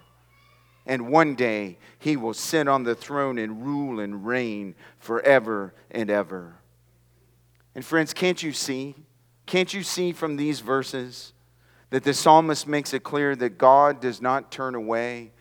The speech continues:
or despise those who suffer? Oh, at times it seems that he's deaf and unconcerned, but that is simply not true.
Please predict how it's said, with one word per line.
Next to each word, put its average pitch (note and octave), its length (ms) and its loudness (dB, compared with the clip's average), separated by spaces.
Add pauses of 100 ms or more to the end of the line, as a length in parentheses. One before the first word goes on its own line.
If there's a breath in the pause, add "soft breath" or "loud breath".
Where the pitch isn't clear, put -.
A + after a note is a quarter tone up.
(220 soft breath)
or G#2 100 -8
despise A#2 760 2
those A2 520 -8 (300)
who G2+ 120 -12
suffer? A2 600 -6 (1000)
Oh, D3 140 4
at D3 120 4
times C#3+ 460 2
it B2+ 140 -6
seems C#3+ 580 -6
that B2 160 -6
he's A#2+ 260 -8
deaf B2 380 2
and A2+ 140 -4
unconcerned, A#2 720 -6
but G#2+ 140 -4
that A#2 200 4
is G2+ 120 -6
simply G#2+ 400 -8
not G#2+ 260 -6
true. G#2+ 400 -12